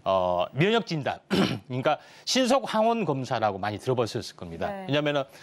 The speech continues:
Speaker 1: 가까운 곳에 뭐, 뭐 편의점에서 "신속 항원 검사 하세요." 이렇게 야-, 많이 하잖아요. 이거는 뭐냐면은, 어, 항원, 그러니까 바이러스 조각이 들어있는지 안 들어있-,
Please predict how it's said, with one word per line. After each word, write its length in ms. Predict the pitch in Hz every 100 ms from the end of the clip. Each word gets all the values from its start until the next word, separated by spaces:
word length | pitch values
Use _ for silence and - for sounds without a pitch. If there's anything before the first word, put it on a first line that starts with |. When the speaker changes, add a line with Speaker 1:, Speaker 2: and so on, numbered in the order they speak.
| -
Speaker 1:
가까운 520 | 143 - 180 175 170
곳에 500 | 151 135 143 143 131
뭐, 220 | 110 107 -
뭐 220 | 117 117
편의점에서 680 | - 214 196 180 147 135 107
"신속 420 | 113 196 202 170
항원 220 | 156 185 170
검사 300 | 135 120 113
하세요." 360 | 113 139 147
이렇게 280 | 127 - 98
야-, 120 | 95 104 101
많이 220 | 107 117
하잖아요. 520 | 131 151 123 98 165 -
이거는 400 | 123 143 196 208
뭐냐면은, 640 | 180 143 139 131 139 175 175 - - - - -
어, 160 | 104 107
항원, 440 | - 220 226 170 92
그러니까 340 | - 123 147 127 - - -
바이러스 420 | 160 185 233 151
조각이 320 | - 165 175
들어있는지 440 | 147 196 240 196
안 160 | 151 113
들어있-, 540 | 123 120 107 117 170